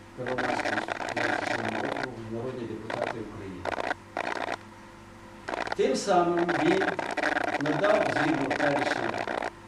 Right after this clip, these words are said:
переліку документів, документи в Центральну виборчу комісію, які на сайті Ц В К є. Починаючи з програми, заяви, автобіографії,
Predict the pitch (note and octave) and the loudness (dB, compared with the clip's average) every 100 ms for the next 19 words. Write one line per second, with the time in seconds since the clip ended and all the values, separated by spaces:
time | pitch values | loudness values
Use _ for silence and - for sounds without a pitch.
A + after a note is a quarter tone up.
0 | - - C#3+ D#3+ C#3+ - - - - D3 | -4 2 4 6 4 2 0 -2 0 2
1 | - - - - - - - - - - | 2 2 2 0 0 -2 -2 -2 -4 -6
2 | - - - - - - - - - - | -4 0 0 0 0 0 0 -2 -4 -2
3 | D3 - F3+ F#3+ F3+ F3 - - - - | 0 4 4 4 2 2 0 -2 -2 -2
4 | - C#3+ D#3 A#2 B2 A2+ A#2 - A#2 G2+ | -2 0 2 2 0 -2 -6 -8 -8 -8
5 | F2+ - - - - - C3+ - - A3+ | -8 -12 -16 -18 -16 -10 -4 0 0 0
6 | - - - - - - D#3 - - - | 0 -2 -2 -2 0 0 0 0 -2 -2
7 | - - A#2+ B2 A2+ - - - - - | -2 -4 -4 -8 -8 -8 -4 -2 0 0
8 | - - F3+ F3 - - - - - C#3+ | 0 0 0 0 0 0 -6 -12 -4 0
9 | C#3+ - - - - - - - - - | 2 2 0 0 2 0 0 0 -2 -2
10 | - - - - - - - - - - | -2 0 0 0 0 -2 -2 -2 0 0
11 | - D3+ D#3+ F3+ F#3 F3+ F3 F3 F3 - | 2 4 6 6 6 6 4 0 -2 -8
12 | - - - - - - - - - - | -8 -4 -2 0 0 0 0 -2 -2 -2
13 | - - - - F3+ F3 E3+ D#3 E3+ D3+ | 0 0 2 6 8 8 6 8 8 6
14 | D3+ F3 F#3+ F#3 F3 E3 | 4 6 8 6 4 2